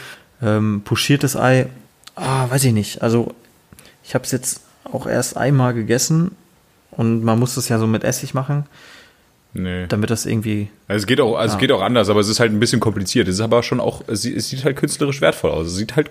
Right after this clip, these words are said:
Speaker 2: cool aus, wenn so ein pochiertes Ei gemacht wird.
Speaker 1: Ja, aber ich, ich fand, es hat halt irgendwie komisch geschmeckt.
Speaker 2: Durch den
Speaker 1: Ich muss
Speaker 2: Essig
Speaker 1: mich
Speaker 2: halt,
Speaker 1: da
Speaker 2: ne?
Speaker 1: noch mal ranwagen.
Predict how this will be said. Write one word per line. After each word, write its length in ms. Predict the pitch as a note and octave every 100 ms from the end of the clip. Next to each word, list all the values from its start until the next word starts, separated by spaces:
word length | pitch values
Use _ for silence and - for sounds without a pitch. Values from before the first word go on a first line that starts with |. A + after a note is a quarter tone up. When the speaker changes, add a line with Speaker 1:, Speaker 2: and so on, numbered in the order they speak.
| -
Speaker 2:
cool 140 | F#3+
aus, 240 | F#3+ F3+ G2+
wenn 120 | E2
so 80 | D#2+
ein 40 |
pochiertes 380 | D2 D#2+ D#2+ D#2+
Ei 80 | -
gemacht 280 | D2 D2+ -
wird. 160 | - - _ - C#2+ C#2 - _ _ - - - -
Speaker 1:
Ja, 260 | - A#2
aber 160 | A2+ G#2
ich, 160 | G#2+ - -
ich 200 | - -
fand, 200 | - B2+
es 140 | B2+
hat 120 | B2 A#2+
halt 160 | B2
irgendwie 460 | A#2+ B2 A#2 A#2 A#2 - _ _ _
komisch 440 | - C3+ D#3 D3 -
geschmeckt. 340 | C#3 - B2+
Speaker 2:
Durch 100 | F2+
den 60 | F#2+
Speaker 1:
Ich 60 | G#2
muss 100 | C3
Speaker 2:
Essig 100 | E2+
Speaker 1:
mich 80 | D2+
Speaker 2:
halt, 60 |
Speaker 1:
da 40 | A#2
Speaker 2:
ne? 40 |
Speaker 1:
noch 60 | A2+
mal 120 | A2+
ranwagen. 640 | A2 A2+ B2+ B2+ B2+ B2+